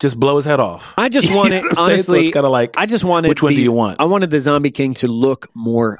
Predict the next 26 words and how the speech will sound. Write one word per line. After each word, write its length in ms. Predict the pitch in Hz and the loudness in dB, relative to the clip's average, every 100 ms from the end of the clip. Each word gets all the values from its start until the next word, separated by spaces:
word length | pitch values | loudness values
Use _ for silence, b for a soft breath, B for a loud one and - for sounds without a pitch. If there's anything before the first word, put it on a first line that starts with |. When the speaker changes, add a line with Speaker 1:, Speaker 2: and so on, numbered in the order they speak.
| - | -6
Speaker 2:
iconic. 840 | 104 101 - 110 101 90 - - - _ _ _ - | -4 -4 -4 -4 -4 -8 -12 -18 -20 _ _ _ -4
I 80 | 135 | 0
wa-, 160 | 165 - | 0 0
I 120 | 160 | 0
want 420 | 208 202 180 156 - _ _ _ _ - | 0 0 0 -2 -6 _ _ _ _ -4
to 120 | 143 | -4
see 460 | - - 190 196 | -2 -2 2 2
the 100 | 175 | 2
Zombie 300 | 170 160 156 | 0 0 -2
King 360 | 147 165 151 151 | -2 0 0 -2
and 100 | 139 | -2
I 80 | 127 | 0
want 380 | 123 123 131 127 | 0 0 -2 -2
to 180 | - 120 | -4 -4
recognize 720 | 110 131 123 123 123 110 104 | -2 -2 -2 -4 -4 -4 -4
immediately, 800 | 120 123 127 120 107 101 92 - B B - | -2 0 0 0 -4 -14 -16 -18 B B -2
"Oh, 460 | 127 143 120 69 _ _ _ - | 0 0 -2 -8 _ _ _ -6
that's 220 | 139 143 | -4 -4
the 120 | 127 | -6
Zombie 400 | 110 131 120 110 | -4 -2 -2 -4
King 320 | 104 120 104 101 | -4 -4 -4 -4
from 220 | 117 110 | -4 -2
Army 260 | 113 113 | -2 -2
of 100 | 104 | -4
the 120 | 92 92 | -6 -6
Dead." 360 | 101 104 107 | -6 -8 -12